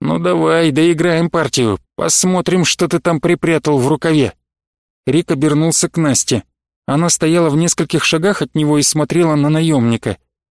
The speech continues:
Затем перевела взгляд на выход из узилища и, наконец, посмотрела на Рика.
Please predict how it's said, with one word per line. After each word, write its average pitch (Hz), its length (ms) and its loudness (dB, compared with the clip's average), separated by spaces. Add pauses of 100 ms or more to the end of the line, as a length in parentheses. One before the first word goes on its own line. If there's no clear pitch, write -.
(480)
Затем 151 400 0
перевела 165 460 0
взгляд 143 420 -2
на 151 120 0
выход 175 280 -2
из 139 160 0
узилища 185 640 2 (400)
и, 151 80 0
наконец, 170 560 0
посмотрела 175 600 0
на 185 160 0
Рика. 160 380 -2